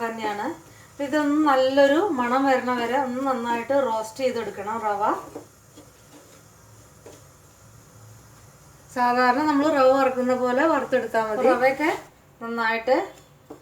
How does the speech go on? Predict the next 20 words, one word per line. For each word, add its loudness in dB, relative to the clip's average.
വറുത്തെടുത്തിട്ടുണ്ട്. -2
ഞാൻ -6
ഗ്യാസ് 0
ഓഫ് -4
ചെയ്തു. 0
ഇനി 0
ഇതൊന്ന് 0
തണുക്കാൻ 0
വെക്കണം. -8
റവ -4
ഒന്ന് -4
തണുത്തതിൻ്റെ -4
ശേഷം -8
നമുക്കിതിൻ്റെ -10
ബാറ്റർ -4
ഉണ്ടാക്കിയെടുക്കണം. -4
ഇപ്പോൾ 2
ഇത് 8
ചൂടാറിയിട്ടുണ്ട്. 6
ചു-, -8